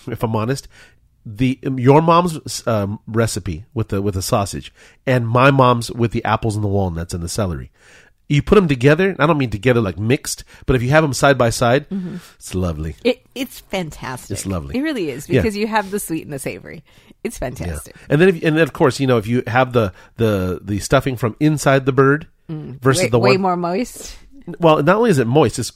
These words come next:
Speaker 1: it's incredibly more fatty because all the skin rendered from the turkey, and then all that moisture is in there. It's kind of, it's a very different texture.
Speaker 2: You know, nobody, we don't do that anymore. I, I almost thought that that was, like, bad, like
Speaker 1: The stu-, putting stuffing in a turkey?
Speaker 2: Yeah, or
Speaker 1: Why?
Speaker 2: s-, I don't know.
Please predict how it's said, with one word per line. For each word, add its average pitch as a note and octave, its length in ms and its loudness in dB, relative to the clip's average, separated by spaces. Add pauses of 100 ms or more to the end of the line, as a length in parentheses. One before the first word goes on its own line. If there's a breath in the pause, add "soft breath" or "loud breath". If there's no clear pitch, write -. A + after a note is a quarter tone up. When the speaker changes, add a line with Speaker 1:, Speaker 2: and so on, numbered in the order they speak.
(100)
Speaker 1:
it's A#2+ 140 -6
incredibly A#2+ 340 0
more G2+ 160 -2
fatty A2+ 460 2 (320 soft breath)
because B2 240 0
all A#2 200 4
the G2+ 80 0
skin C3 340 0
rendered B2 360 0
from A2 120 -6
the F#2+ 80 -2
turkey, B2+ 400 -4 (240 loud breath)
and A2 120 -2
then A2+ 140 0
all G#2+ 80 2
that G#2 160 -2
moisture C3 560 0
is B2+ 140 -2
in C3+ 120 2
there. C3+ 120 0
It's - 120 -6
kind C3+ 140 0
of, F2 140 -6 (180 loud breath)
it's C#3+ 140 0
a D#3+ 60 8
very G#3 260 2
different C3+ 420 0 (320)
texture. - 480 -2
Speaker 2:
You D#4 120 -8
know, F4 100 -2
nobody, G4+ 260 -4
we D4 140 -8
don't G#4+ 240 -10
do G3+ 160 -6
that F3 160 -4
anymore. A#2+ 360 -12
I, B3 220 -2
I C4 140 0
almost F#4+ 280 -4
thought A#3+ 200 -6
that E3+ 140 -6
that - 120 -6
was, F#3+ 180 -6
like, D#3 280 -6
bad, D#3+ 360 -6
like A#2+ 360 -14 (680)
Speaker 1:
The A#2+ 140 -4
stu-, - 140 -8
putting C#3 240 0
stuffing C#3 260 -2
in C3+ 80 2
a B2+ 60 -2
turkey? C#3 200 -4
Speaker 2:
Yeah, - 260 -8
or - 60 -10
Speaker 1:
Why? D#3+ 180 2
Speaker 2:
s-, D#2+ 120 -10
I A#3+ 120 -10
don't E4 180 -14
know. D#3 400 -10